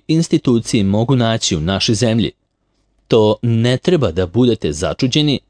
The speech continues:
što možete u našim poslovnicama da dobijete ne samo prevod sa flamanskog jezika na preko četrdeset jezika, uključujući i srpski, već isto tako i prevođenje sa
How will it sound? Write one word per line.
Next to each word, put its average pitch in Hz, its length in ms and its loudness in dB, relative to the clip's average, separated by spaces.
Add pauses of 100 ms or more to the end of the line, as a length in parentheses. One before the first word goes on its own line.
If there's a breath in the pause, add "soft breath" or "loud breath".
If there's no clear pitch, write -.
(460)
što - 380 0
možete 156 440 0
u 120 100 2
našim 127 360 0
poslovnicama 139 880 -2
da 127 200 0
dobijete 131 720 0
ne 104 320 0
samo 120 320 -2
prevod 123 420 0
sa 95 200 -4
flamanskog 107 640 -2
jezika 110 500 -2 (160)
na 87 240 -4
preko 120 340 -4
četrdeset 110 800 -2
jezika, 98 460 -2 (360)
uključujući 104 800 0
i 98 40 0
srpski, - 460 -6 (1120)
već 92 280 -2
isto 156 200 -2
tako 151 400 -4
i 135 100 0
prevođenje 147 580 0
sa 107 280 -2